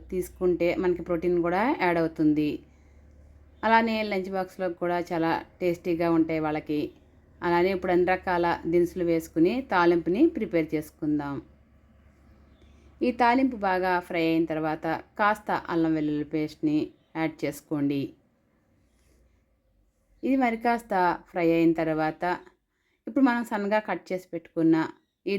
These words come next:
దొండకాయ ముక్కల్ని వేసి ఇప్పుడు అంతా కలిసే విధంగా తిప్పుతూ చిన్న మంట మీద పెట్టుకుని స్టవ్ని నిదానంగా ఫ్రై చేసుకోవాలి. ఇలా ఫ్రై అయిన తర్వాత ధనియాల పొడి, జీలకర్ర పొడి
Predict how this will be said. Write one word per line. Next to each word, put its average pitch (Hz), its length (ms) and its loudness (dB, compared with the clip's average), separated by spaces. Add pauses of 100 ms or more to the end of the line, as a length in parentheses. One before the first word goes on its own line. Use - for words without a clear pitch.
దొండకాయ 180 480 2
ముక్కల్ని 156 400 0
వేసి 151 340 -4 (920)
ఇప్పుడు 180 240 -2 (200)
అంతా 170 240 2 (440)
కలిసే 170 320 0
విధంగా 156 360 0 (380)
తిప్పుతూ 165 340 -2 (920)
చిన్న 220 160 0 (100)
మంట 185 240 -2
మీద 170 180 2
పెట్టుకుని 156 480 2 (480)
స్టవ్ని 156 460 -2 (340)
నిదానంగా 165 500 4 (100)
ఫ్రై 190 100 0 (120)
చేసుకోవాలి. 147 640 -4 (720)
ఇలా 262 200 4
ఫ్రై 226 240 0
అయిన 233 260 -2
తర్వాత 180 380 -2 (160)
ధనియాల 165 380 4
పొడి, 170 240 4 (640)
జీలకర్ర 160 380 -2
పొడి 147 180 -6